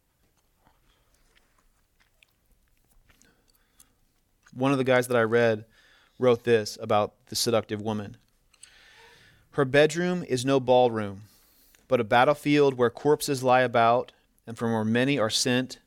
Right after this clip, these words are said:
to the netherworld, even to the most inner chambers of the fortress of death that are destined for the most disrespected among the dead."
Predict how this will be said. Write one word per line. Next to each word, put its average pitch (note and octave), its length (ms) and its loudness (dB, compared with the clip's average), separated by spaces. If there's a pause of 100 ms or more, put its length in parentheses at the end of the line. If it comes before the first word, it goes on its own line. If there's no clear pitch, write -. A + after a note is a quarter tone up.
to B2+ 120 -8
the A#2 80 -2
netherworld, G#2 600 -2 (680)
even D3+ 240 2
to D#3 100 -6
the D3 100 0
most C#3 340 2
inner D#3 220 0
chambers C#3+ 540 -2
of A#2 80 -8
the A2 80 -4
fortress C3 460 -4
of A2+ 100 -8
death G#2+ 420 -4 (640)
that A#2 120 -2
are A2 100 2
destined B2+ 540 -2
for - 80 -8
the A#2 80 -4
most A2+ 300 -2
disrespected B2 760 -4
among G#2 240 -8
the G#2 60 -10
dead." G2+ 320 -6